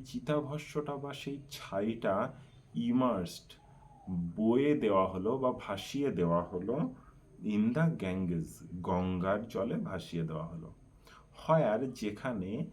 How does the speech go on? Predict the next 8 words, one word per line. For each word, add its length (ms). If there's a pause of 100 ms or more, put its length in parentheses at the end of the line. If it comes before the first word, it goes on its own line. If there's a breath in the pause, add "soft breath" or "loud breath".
(320 loud breath)
a 200
huge 600 (200)
crowd 460
had 500
gathered 800
at 340
the 220
bank, 540